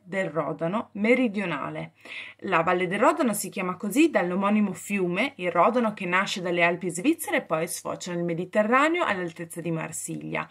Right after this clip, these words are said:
Diciamo che la Valle del Rodano è conosciuta principalmente per vini rossi.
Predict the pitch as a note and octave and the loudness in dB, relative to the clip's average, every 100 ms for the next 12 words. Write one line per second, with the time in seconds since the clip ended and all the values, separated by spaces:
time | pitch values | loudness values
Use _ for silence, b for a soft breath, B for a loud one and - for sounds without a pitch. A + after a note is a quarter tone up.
0 | B B B B B A3+ D4+ D#4+ D#4 C#4+ | B B B B B 4 6 6 6 4
1 | C#4 C#4 C#4 C#4+ D#4+ D#4+ C#4+ B3 B3+ A#3+ | 4 2 4 4 4 4 2 2 2 2
2 | A#3+ - D#4 D4+ C4 A#3+ G#3+ A3+ A3+ A3+ | 2 2 0 0 0 2 2 0 0 4
3 | B3 D4 D4 C4 A#3 - A3+ G3+ F#3 F#3 | 4 6 6 2 -2 0 6 6 6 0
4 | - E3 E3 A3 C4 C#4+ D#4 - _ _ | -10 -8 0 2 4 2 0 -6 _ _
5 | - - E3+ E3+ - - F3 | -6 0 2 2 -2 -4 -8